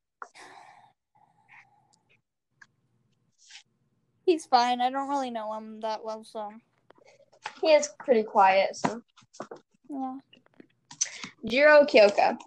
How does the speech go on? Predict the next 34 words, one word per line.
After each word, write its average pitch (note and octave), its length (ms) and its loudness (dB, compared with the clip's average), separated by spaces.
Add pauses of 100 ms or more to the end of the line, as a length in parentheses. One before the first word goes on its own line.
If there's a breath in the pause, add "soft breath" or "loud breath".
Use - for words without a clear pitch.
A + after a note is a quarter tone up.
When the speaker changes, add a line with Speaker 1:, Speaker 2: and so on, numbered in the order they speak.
(2000)
Speaker 1:
Very E4+ 400 2 (160)
loud B3+ 500 2
with B3 180 -8
her A#3+ 140 -14
music. A#3 400 -20
I C4+ 100 -8
could F#4+ 180 -10 (200)
hear C4 220 -10 (100)
her F4+ 240 -10
at D4+ 120 -8 (100)
three C4 380 -12
A B3 200 -8
M A3+ 180 -16
blasting A#3+ 960 -8
Speaker 2:
But C#4+ 100 -12 (200)
she - 80 -10
Speaker 1:
her C#4+ 80 4
Speaker 2:
has C#4 100 0
Speaker 1:
music C4+ 340 -6
and C4+ 100 -8
playing B3+ 260 -4 (100)
her C4 160 -6
guitar. B3 460 -12 (2000)
Huh? C#4 240 -6 (240)
Speaker 2:
She C4 200 2
has C#4+ 200 4
good C4+ 180 6
taste G#3+ 320 4
in F3+ 100 0
music, - 380 -8
though. - 320 -10 (560 soft breath)
She A#3 80 4
has, A3+ 80 6
like, G#3+ 160 6